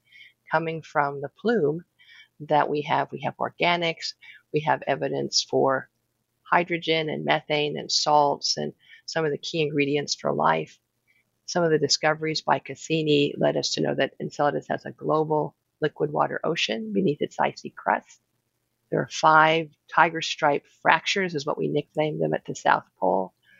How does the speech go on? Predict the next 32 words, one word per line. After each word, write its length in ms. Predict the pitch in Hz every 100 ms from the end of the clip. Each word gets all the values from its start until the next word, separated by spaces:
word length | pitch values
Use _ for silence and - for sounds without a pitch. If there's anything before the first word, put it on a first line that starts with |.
| _ _ _ -
And 120 | 160
over 220 | 165 156
a 80 | 151
hundred 460 | 170 220 214 202 -
individual 600 | 185 180 170 170 151 147
jets 460 | - 143 160 -
of 120 | 160 151
material 480 | 143 - 160 139
are 120 | 139 -
shooting 560 | - - 214 214 190
out 220 | 160 160
into 260 | 156 156 -
space, 540 | - - - - - _ _ _ _ _ _ -
carrying 480 | 185 175 170 165 156 -
not 160 | 147 160
only 240 | 160 147
water 360 | 139 139 147 143
vapor 400 | 143 143 147 131
and 140 | 131
water 280 | 139 135 123
particles, 680 | - - - - 131 139 - _ _ _ _ _ _ _ _ _ -
but 160 | 147 -
all 260 | 196 208 208
of 80 | 196
these 220 | 170 156
other 240 | 156 147
very 220 | 135 135
interesting 500 | 151 147 - - 143
key 240 | - - 143
ingredients. 720 | 139 135 143 147 - - - _ _ _ - _
Some 260 | - 240
of 100 | 262